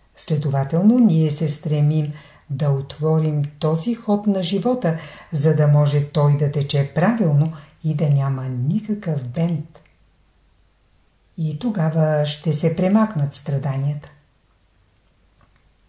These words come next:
Следователно, има един свят, дето страдания няма. Казваме, че живот без страдания и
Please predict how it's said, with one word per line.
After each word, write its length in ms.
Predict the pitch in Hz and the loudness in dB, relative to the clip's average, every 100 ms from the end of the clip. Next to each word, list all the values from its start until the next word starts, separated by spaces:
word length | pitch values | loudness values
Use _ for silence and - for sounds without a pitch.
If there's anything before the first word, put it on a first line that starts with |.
| _ _ _ _ | _ _ _ _
Следователно, 840 | - 160 156 143 143 151 143 143 - - - - | -2 0 4 2 2 4 6 4 0 -14 -16 0
има 340 | 160 185 262 | 4 4 4
един 300 | 269 247 254 | 2 4 4
свят, 460 | 240 226 202 220 220 | 2 0 2 2 2
дето 540 | 196 165 196 196 202 190 | -4 0 -2 0 -2 -2
страдания 760 | 175 - 180 170 165 165 170 180 | -6 -4 -2 0 2 2 2 0
няма. 380 | 220 202 139 143 - _ _ _ _ _ _ _ _ _ _ _ _ _ _ _ _ _ _ _ _ _ _ | 0 0 -4 -8 -20 _ _ _ _ _ _ _ _ _ _ _ _ _ _ _ _ _ _ _ _ _ _
Казваме, 640 | 147 135 147 147 147 143 | -2 0 4 4 4 2
че 140 | - 135 | 0 -2
живот 500 | 127 127 196 226 - | -2 0 0 0 0
без 220 | 208 - | 0 0
страдания 720 | 202 190 233 262 233 175 175 | -2 0 0 2 4 4 2
и 560 | 180 170 170 170 180 | 2 2 0 0 -2